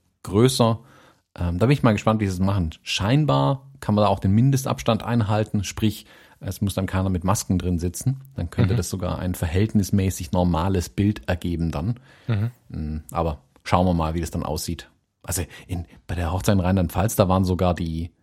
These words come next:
Speaker 1: Sitzplätze, Sitzplätze, Ausrufezeichen,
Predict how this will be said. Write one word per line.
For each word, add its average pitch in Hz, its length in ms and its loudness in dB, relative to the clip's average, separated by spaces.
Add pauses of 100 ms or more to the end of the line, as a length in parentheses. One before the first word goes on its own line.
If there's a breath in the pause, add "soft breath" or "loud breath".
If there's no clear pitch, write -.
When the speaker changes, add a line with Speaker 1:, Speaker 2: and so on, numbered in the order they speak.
(200)
Speaker 1:
Sitzplätze, 123 920 -2
Sitzplätze, - 600 -4
Ausrufezeichen, 85 720 -4